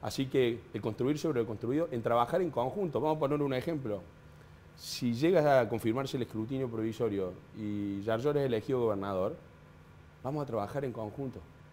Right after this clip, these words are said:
Por eso creo que no está bueno el mensaje del intendente de querer meterle temor a la ciudadanía diciendo que si el de su partido no es elegido, no, porque nuestra generación no viene a eso. Queremos ganar la elección, pero aparte queremos gobernar bien.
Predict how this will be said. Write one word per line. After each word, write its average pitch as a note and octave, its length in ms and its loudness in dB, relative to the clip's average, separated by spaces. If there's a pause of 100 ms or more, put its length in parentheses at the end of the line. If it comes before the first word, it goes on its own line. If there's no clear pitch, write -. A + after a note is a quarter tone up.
(380)
Por G#2 100 -4
eso A#2+ 240 -2
creo B2 260 -2
que G#2 440 2 (440)
no B2+ 100 -4
está C3+ 220 -2
bueno A#2+ 280 0
el G#2+ 60 -4
mensaje G#2 440 -6
del G2+ 120 -2
intendente G#2 540 -6
de G2 60 -4
querer G2 220 -6
meterle G2+ 460 -6
temor G2 420 -6
a G2+ 60 -2
la F#2+ 100 -6
ciudadanía F#2 680 -6
diciendo G#2 500 -6
que F2 100 -14
si G2+ 200 -8
el G2 80 -6
de G2 120 -6
su C#3 180 -8
partido G#2 720 -4 (480)
no A#2+ 160 -2
es A2 100 -2
elegido, A#2+ 560 0
no, E3+ 100 -4
porque B2+ 560 -2 (380)
nuestra A#2 220 -6
generación A2 480 0
no B2 80 -2
viene B2 200 -2
a C3 60 -2
eso. G2 300 -4 (180)
Queremos C#3+ 240 2
ganar D3 260 4
la D3+ 80 4
elección, C#3 440 2
pero B2+ 140 0
aparte C3+ 200 0
queremos B2+ 260 0
gobernar A#2+ 400 2
bien. C3+ 280 2